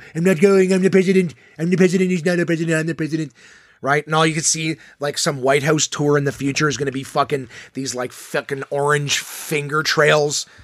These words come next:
right? Like a horror movie, just from all the fucking fake bronzer he puts on and, and, and Cheetos and just these dirty fingerprints of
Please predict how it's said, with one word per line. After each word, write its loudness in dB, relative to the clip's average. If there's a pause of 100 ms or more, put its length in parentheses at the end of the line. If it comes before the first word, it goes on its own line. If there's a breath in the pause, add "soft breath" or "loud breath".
(340 soft breath)
right? 0
Like -2
a 2
horror 2
movie, 0
just -2
from -2
all 2
the 0
fucking 0
fake -4
bronzer -2
he -2
puts -8
on -6 (440 loud breath)
and, -8
and, -12
and -10
Cheetos 2
and -2
just 2
these -2
dirty 2
fingerprints -2
of -4